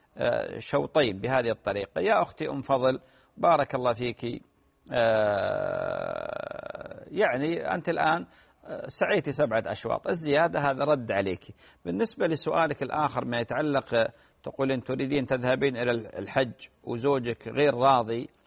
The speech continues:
وأنت تريدين الحج، لا يلزم، آه، رضا زوجك، أهم شيء وجود المحرم. فإذا وجدت المحرم تذهبين للحج ما دام أنك قادرة، حتى لو لم يرضى زوجك،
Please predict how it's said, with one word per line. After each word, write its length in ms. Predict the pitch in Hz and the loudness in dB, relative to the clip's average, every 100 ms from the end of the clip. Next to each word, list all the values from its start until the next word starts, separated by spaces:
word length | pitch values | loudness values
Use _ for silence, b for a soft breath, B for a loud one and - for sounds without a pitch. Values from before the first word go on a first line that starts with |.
| _ | _
وأنت 320 | - 107 143 135 | -10 -6 -6 -6
تريدين 500 | 131 131 135 139 123 | -6 -4 -2 -2 -4
الحج، 360 | 110 147 185 - | -2 -4 -4 -8
لا 160 | 160 202 | 0 2
يلزم، 520 | 226 170 135 127 110 _ _ _ _ _ - | 4 2 2 0 0 _ _ _ _ _ -8
آه، 220 | 127 123 | -4 0
رضا 260 | 151 147 131 | 2 4 4
زوجك، 560 | 135 117 87 87 - | 4 2 0 -10 -6
أهم 220 | 123 147 | -2 -2
شيء 200 | 170 190 | 0 2
وجود 260 | 180 175 160 | 2 2 2
المحرم. 480 | 151 147 117 95 82 _ _ b b | 4 2 2 -4 -6 _ _ b b
فإذا 240 | - 123 135 | -8 0 2
وجدت 340 | 143 180 - | 2 2 0
المحرم 580 | 190 202 185 170 190 - - | -2 2 2 4 2 0 -8
تذهبين 460 | 190 180 185 208 170 | -4 0 2 2 2
للحج 360 | 147 160 151 | 2 0 0
ما 140 | 147 147 | 0 0
دام 260 | 156 156 | 0 -2
أنك 240 | 151 147 - - | -2 -6 -6 2
قادرة، 360 | 135 101 95 | 2 2 -2
حتى 340 | 90 175 - 190 | -4 -6 0 0
لو 120 | 175 | 2
لم 200 | 165 156 | 2 2
يرضى 280 | 147 135 135 | 0 2 2
زوجك، 360 | 123 104 80 | 2 0 -4